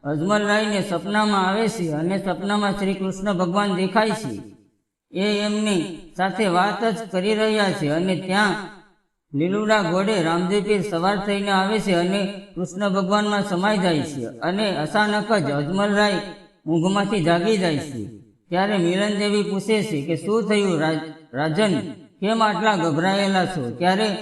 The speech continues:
અજમલરાયજી કહે છે કે મને એક સપનું આવ્યું. સપનામાં કૃષ્ણ ભગવાન દેખાયા અને અચાનક ત્યાં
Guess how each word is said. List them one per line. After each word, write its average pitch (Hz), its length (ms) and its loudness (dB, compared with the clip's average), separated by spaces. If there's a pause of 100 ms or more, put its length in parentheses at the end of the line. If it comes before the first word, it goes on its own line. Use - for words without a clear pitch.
(240)
અજમલરાયજી 196 720 0
કહે 185 360 0
છે 180 180 0
કે 160 100 -4
મને 185 440 0
એક 202 200 -2
સપનું 196 400 -2
આવ્યું. 185 600 -2 (280)
સપનામાં 202 560 -2
કૃષ્ણ 202 300 -4
ભગવાન 196 400 0
દેખાયા 196 500 0
અને 165 280 0
અચાનક 190 580 0 (540)
ત્યાં 202 560 -2